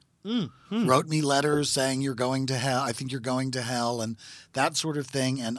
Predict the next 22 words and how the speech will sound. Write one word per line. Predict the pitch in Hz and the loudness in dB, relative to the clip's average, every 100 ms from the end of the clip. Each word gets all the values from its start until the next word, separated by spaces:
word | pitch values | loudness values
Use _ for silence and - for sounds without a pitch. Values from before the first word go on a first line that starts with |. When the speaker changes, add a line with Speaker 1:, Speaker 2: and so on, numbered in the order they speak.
| - | -4
Speaker 2:
I, | 135 170 165 - - - - | -4 -4 -8 -18 -20 -10 -2
you | |
know, | 247 151 117 131 - _ - - - | 0 0 -2 -6 -14 _ -20 -20 -20
he, | - 165 143 | -8 -6 -4
they, | - 110 | -6 -8
he | 110 | -8
went | 110 117 | -6 -4
to | 117 | -4
Bible | 80 - 104 117 117 110 | -6 -4 -2 -2 -2 -4
college. | 110 113 113 107 110 110 95 87 | -4 -4 -4 -2 -2 -2 -2 -4
Speaker 1:
Oh, | 78 | -6
dear. | 85 85 | -8 -2
Speaker 2:
Um, | 131 127 123 127 - - _ - | 0 2 0 -4 -12 -20 _ -4
and, | 135 135 131 | 0 0 0
uh, | 127 123 123 | 2 2 0
I | - 147 165 - - | 0 -2 -4 -10 -10
called | - 180 | -4 -4
my | 202 156 | -4 -6
father | 147 175 202 143 | -2 -2 0 -2
and | 131 | -2
I | |
said, | 127 160 139 135 131 | -2 0 0 -4 -10